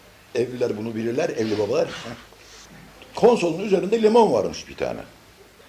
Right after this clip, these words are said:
Limonu almış, utanmış söylemeye hane sahibine, "Şu limondan bana ver." demeye, utanmış, almış şeyden limonu,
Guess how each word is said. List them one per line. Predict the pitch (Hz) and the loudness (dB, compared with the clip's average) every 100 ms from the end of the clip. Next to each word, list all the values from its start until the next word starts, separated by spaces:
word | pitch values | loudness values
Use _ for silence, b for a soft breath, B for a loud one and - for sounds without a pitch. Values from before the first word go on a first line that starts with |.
| - - - - - - | -20 -20 -20 -20 -20 -10
Limonu | 120 160 190 220 | 0 4 6 6
almış, | 226 147 135 247 - - - - - - - - - - - - - - - | 6 6 4 0 0 -2 -6 -16 -20 -20 -20 -20 -20 -20 -20 -20 -20 -12 -4
utanmış | 151 160 175 - | 2 2 0 -2
söylemeye | 135 113 113 107 | 0 0 -2 -4
hane | 110 110 | -4 -6
sahibine, | - 95 95 92 90 | 0 2 2 -2 -4
"Şu | 107 | -4
limondan | 107 107 107 107 | -4 -4 -4 -4
bana | 107 104 | -4 -4
ver." | 104 92 | -4 -4
demeye, | 87 101 135 151 - | -4 -6 -6 -8 -8
utanmış, | 151 143 170 165 | -8 -8 -6 -2
almış | 185 147 - - - | -2 -2 -8 -12 -14
şeyden | 85 78 85 | -10 -8 -6
limonu, | 95 98 165 113 | -4 -2 -2 -4